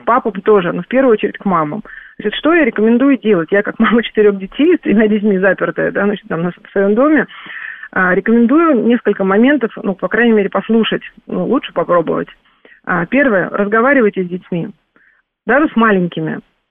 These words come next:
совсем маленькими. Вы себе не представляете, сколько у них интереса неудовлетворённого, сколько им хочется всего знать, и насколько вре-, э, насколько у нас не хватает времени этот, э, интерес удовлетворить. Рассказывайте им про вирусы,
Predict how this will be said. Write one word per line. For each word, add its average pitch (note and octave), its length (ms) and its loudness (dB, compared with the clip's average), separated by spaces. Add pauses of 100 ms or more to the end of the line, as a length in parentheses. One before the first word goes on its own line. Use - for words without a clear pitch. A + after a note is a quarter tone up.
совсем A#3 340 2
маленькими. D#3+ 600 0
Вы G3 120 0
себе B3 140 2
не A#3+ 60 4
представляете, A#3+ 680 0
сколько D4 320 0
у A3+ 60 4
них G#3+ 200 2
интереса A3+ 580 0
неудовлетворённого, G#3 1080 0 (240)
сколько D4 320 0
им A#3+ 120 4
хочется C4+ 400 -2
всего G#3 280 0
знать, A3 320 2 (180)
и G3+ 60 -2
насколько A#3+ 500 0
вре-, G#3+ 220 2
э, G3 240 -2
насколько A#3 380 -2
у A3 40 2
нас A3 180 0
не A3 80 0
хватает A3 340 -2
времени G#3 460 2
этот, - 360 -8
э, F#3+ 40 -2 (160)
интерес G#3+ 360 0
удовлетворить. G#3 640 0 (480)
Рассказывайте D4 640 0
им C4+ 120 4
про A#3+ 180 2
вирусы, F#3+ 580 -2